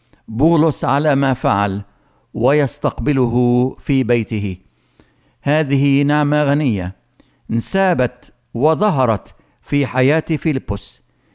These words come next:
امتدت لكي تفرش بسط الترحيب والمحبة الأخوية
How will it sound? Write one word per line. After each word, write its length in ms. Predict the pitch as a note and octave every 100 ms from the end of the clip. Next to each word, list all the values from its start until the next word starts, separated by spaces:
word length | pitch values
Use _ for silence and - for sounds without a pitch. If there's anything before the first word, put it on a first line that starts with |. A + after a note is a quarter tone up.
| -
امتدت 680 | A2+ A#2 F3+ C3 D#3 D#3+ -
لكي 420 | C#3 D3 D3+ D3
تفرش 840 | C#3 E3 D3+ - C#3+ C#3+ - - - _ _
بسط 400 | - D3 - D3+
الترحيب 800 | C3+ - C3 A#2 D3 D3 D3 B2 -
والمحبة 840 | C3 C#3 C3+ B2 G2+ F3 D#3 C#3+
الأخوية 880 | C#3 - - C#3 C#3 A#2+ G#2+ G#2 G#2